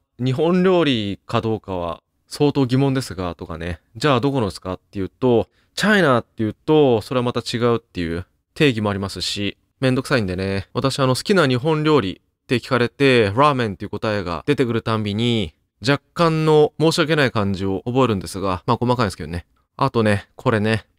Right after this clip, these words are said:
子供だけでキャンプに行くのは危険だ。<laughs> これみんな言ってましたし、私も前回で申し上げましたし、ランダムランボプロダクションさんね。うん。「当たり前だよ」っつってね。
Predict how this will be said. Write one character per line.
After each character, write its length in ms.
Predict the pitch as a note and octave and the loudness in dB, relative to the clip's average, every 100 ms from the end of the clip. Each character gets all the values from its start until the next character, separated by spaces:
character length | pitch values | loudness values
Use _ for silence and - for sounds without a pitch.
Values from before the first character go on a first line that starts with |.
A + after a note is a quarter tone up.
| _ | _
子 100 | - | 0
供 180 | E3+ F3+ | 2 4
だ 80 | F3+ | 4
け 100 | F3 | 2
で 100 | C#3+ | 0
キ 100 | D#3+ | -2
ャ 60 | |
ン 20 | C#3 | -2
プ 80 | |
に 100 | A#2 | -2
行 100 | G#2 | -2
く 20 | G2 | -2
の 60 | |
は 200 | G2 G2 - | -2 -4 -8
危 80 | - | -4
険 200 | A#2 G#2 | -2 0
だ。 300 | F#2+ - - - B2 | -2 -4 -10 -6 -6
<laughs> 280 | F2 _ _ | -6 _ _
こ 120 | - | -6
れ 60 | G#2+ | -4
み 120 | G#2 | -2
ん 40 | E3 | -2
な 20 | |
言 100 | E3+ | -4
っ 20 | |
て 100 | - | 0
ま 120 | E3+ | -2
し 60 | - | 0
た 80 | G2+ | -4
し、 480 | - A#2 A2+ G2+ D2+ | -4 -2 0 0 0
私 300 | C#3+ F#3 F3+ | 0 2 0
も 80 | E3+ | 2
前 180 | F3 D#3 | 2 0
回 160 | A2+ | 0
で 60 | G#2+ | 0
申 160 | A2 | 0
し 40 | G#2 | 0
上 100 | A#2 | 0
げ 60 | |
ま 100 | A#2 | -2
し 60 | A2 | -2
た 100 | F#2 | -6
し、 420 | - B2+ B2+ G#2+ - - | -6 -2 0 -2 -4 -2
ラ 100 | C3+ | 2
ン 60 | |
ダ 80 | C3 | 2
ム 80 | C3+ | 2
ラ 60 | |
ン 40 | C3+ | 2
ボ 80 | B2+ | 0
プ 60 | |
ロ 80 | C#3 | 0
ダ 60 | C3+ | -2
ク 60 | |
シ 60 | - | -2
ョ 40 | |
ン 40 | F#2+ | -4
さ 140 | F#2 | -6
ん 100 | E2+ | -6
ね。 220 | F2+ F#2 _ _ - | -6 -6 _ _ -12
う 60 | F#2 | -10
ん。 180 | F2 - _ - | -10 -14 _ -4
「当 100 | C#3+ | 0
た 80 | A3+ | 2
り 80 | A#3+ | 4
前 160 | A3+ | 4
だ 80 | A3+ | 4
よ」 120 | F#3+ | 4
っ 20 | A#2 | 2
つ 120 | - | -2
っ 40 | |
て 0 | |
ね。 100 | E2+ | -8